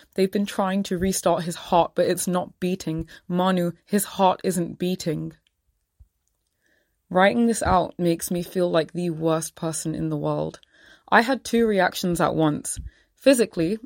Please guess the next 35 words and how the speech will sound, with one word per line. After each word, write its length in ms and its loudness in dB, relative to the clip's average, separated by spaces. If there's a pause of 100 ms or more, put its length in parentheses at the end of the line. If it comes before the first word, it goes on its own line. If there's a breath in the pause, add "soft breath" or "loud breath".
(180)
I 120 6
was 180 2
not 240 0
able 240 2
to 100 -2
say 140 0
anything 380 -2
for 200 0
a 60 0
good 220 0
few 180 -4
seconds 540 -6
before 320 0
my 160 0
senses 500 -2
were 140 2
jolted 420 0
awake 400 2 (300 loud breath)
and 120 2
I 120 2
found 320 0
myself 420 -2
saying, 540 0 (640)
"Dad," 460 0 (420)
slowly, 720 0 (100)
aloud, 560 0
in 220 0
disbelief. 760 -4 (540 soft breath)
Internally, 600 4
though, 300 0 (340 loud breath)
not 220 0
even 240 2
a 60 2
split 380 -2
second 440 0